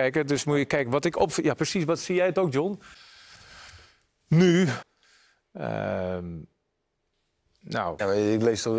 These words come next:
Speaker 1: Ja, ja.
Speaker 2: wij lezen de, wij lezen de krant, Tom. Wij hebben allemaal de krant
Speaker 1: Lees je
Speaker 2: gelezen.
Speaker 1: echt
Speaker 2: Wij hebben
Speaker 1: wel
Speaker 2: allemaal de krant
Speaker 1: de krant,
Speaker 2: gelezen.
Speaker 1: ja. Dat is leuk, mooie foto.
Speaker 2: Dank.
Speaker 1: Ehm, ja.
Speaker 2: <laughs>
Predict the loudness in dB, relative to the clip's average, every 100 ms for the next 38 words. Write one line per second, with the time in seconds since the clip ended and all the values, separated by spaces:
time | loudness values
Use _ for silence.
0 | -2 -2 -2 -2 -2 -2 2 4 4 4
1 | 2 2 4 4 4 2 4 4 4 4
2 | 2 2 2 4 4 4 4 2 2 2
3 | 4 4 2 2 4 4 4 4 6 6
4 | 6 4 4 2 -2 -8 -14 -10 -2 2
5 | 2 2 0 2 2 -2 -2 -10 _ -20
6 | -16 -16 -16 -4 2 4 6 6 4 2
7 | 0 -4 -12 -18 -20 -20 -20 -20 -20 _
8 | _ _ -4 -4 -4 _ _ _ _ _
9 | _ -20 -20 -20 _ _ _ _ -20 -20
10 | _ _ _ _ _ _ _ _ -18 -12
11 | -6 -6